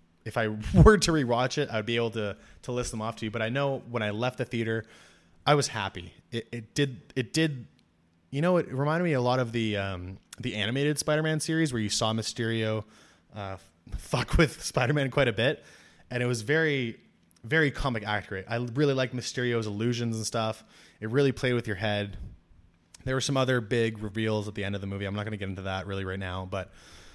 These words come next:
as a whole, I really enjoyed it. I really enjoyed it, and I, I really like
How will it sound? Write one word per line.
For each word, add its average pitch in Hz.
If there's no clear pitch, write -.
as 156
a 170
whole, 151
I 135
really 123
enjoyed 104
it. 87
I 120
really 127
enjoyed 104
it, 104
and 101
I, 98
I 110
really 123
like 113